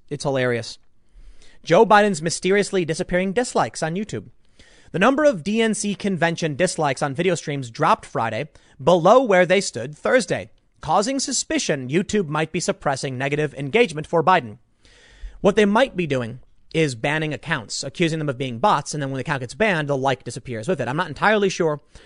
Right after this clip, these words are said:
but I'm just pointing out Joe Biden can do whatever he wants. He's not answering questions to the press, and the journalists gleefully run out like little,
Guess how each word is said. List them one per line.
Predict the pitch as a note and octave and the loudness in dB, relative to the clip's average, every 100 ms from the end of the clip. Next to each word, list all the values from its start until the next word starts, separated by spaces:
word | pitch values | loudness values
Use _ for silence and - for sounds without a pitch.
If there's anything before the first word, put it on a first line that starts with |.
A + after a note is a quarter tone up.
| - - | -20 -2
but | A3+ | 4
I'm | C4+ | 4
just | B3+ - | 2 0
pointing | G3+ F#3 D#3+ C#3+ | 0 2 0 0
out | C3+ - _ _ _ - | -2 -4 _ _ _ -6
Joe | C3+ C4 D4+ | 8 10 10
Biden | F#3+ G#3 F#3 A#2+ G#2 _ _ | 8 6 6 0 -12 _ _
can | F#3+ F#3 C3+ | -2 -2 2
do | G3 G3 G3 | 4 4 4
whatever | C3 A#2+ A2+ C#3+ G#3+ G3+ A3 | 0 -2 0 4 4 4 0
he | G3+ E3 F3+ | 0 -2 -2
wants. | E3 B2+ A2+ G2 - - _ _ _ _ _ _ _ | -2 -4 -6 -8 -8 -8 _ _ _ _ _ _ _
He's | - F3+ B2+ | -4 -4 0
not | F3 G3+ - - | 2 2 0 -6
answering | F3+ E3+ E3+ | -4 -2 -4
questions | D3 D#3+ - D#3 - | 0 -2 -2 -8 -6
to | |
the | - | -8
press, | D3 A#2+ - - - _ - | -4 -4 -6 -12 -14 _ -6
and | D#3+ | -2
the | E3 | -2
journalists | E3 G#3+ G#3+ G3+ - | 2 2 2 -2 -4
gleefully | C#3+ A3+ G4+ G4+ D#4+ C4+ | -4 -2 0 -4 -4 -4
run | F3 A3 G#3+ | 2 2 4
out | F3+ C#3 | 0 0
like | C#3+ B2+ | -4 -2
little, | F#3 G#3 D3 | 2 2 2